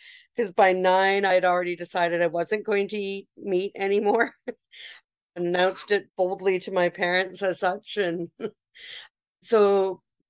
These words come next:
by twelve, my mom had told me, "You need to, you need to learn how to cook 'cause I'm not cooking multiple meals."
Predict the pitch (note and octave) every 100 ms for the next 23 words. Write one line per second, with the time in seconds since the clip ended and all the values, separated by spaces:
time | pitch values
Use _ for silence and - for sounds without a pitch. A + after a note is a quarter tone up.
0 | _ G3+ G3 - A3 G#3 G#3+ G3+ F#3 F#3
1 | F#3+ F3+ - F#3+ G3 G3 F#3+ F3+ F#3+ F#3
2 | F3+ F#3 - _ F3+ G3 F#3+ F3 E3 F3+
3 | F#3 F3 E3 A#3+ F4 - A#3 F3+ E3+ F3
4 | E3 F#3 E3+ F#3 E3 D#3+ E3+ E3+ F3 A3
5 | A#3 G#3